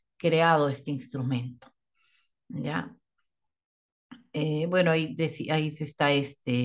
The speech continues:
diciendo que es el teléfono. Mira esa forma que tenía el teléfono, era un teléfono muy elegante, era un teléfono, ah, con muchas curvitas, era un teléfono muy llamativo y era un teléfono, de hecho, de la aristocracia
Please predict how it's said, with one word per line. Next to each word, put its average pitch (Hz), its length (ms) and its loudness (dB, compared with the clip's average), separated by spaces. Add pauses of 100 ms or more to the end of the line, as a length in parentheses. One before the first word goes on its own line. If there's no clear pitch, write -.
diciendo 139 460 0
que 131 100 -6
es - 120 -6
el 127 120 -4
teléfono. 165 540 0
Mira 160 220 2
esa 165 200 0
forma 196 520 4
que 175 100 -2
tenía 147 240 0
el 160 100 -4
teléfono, 180 540 0
era 180 160 0
un 170 80 -4
teléfono 165 460 -2
muy 165 200 0
elegante, 175 960 -2 (460)
era 156 200 0
un 160 160 0
teléfono, 165 1080 0
ah, 131 440 0
con 151 180 -2
muchas 151 280 -2
curvitas, 170 920 0
era 147 160 2
un 147 100 0
teléfono 151 540 -2
muy 165 240 0
llamativo 175 600 -2
y 143 120 0
era 147 100 -2
un 180 160 0
teléfono, 156 720 -2
de 131 120 -2
hecho, 131 220 -2
de 143 140 -4
la 143 80 -4
aristocracia 131 920 -8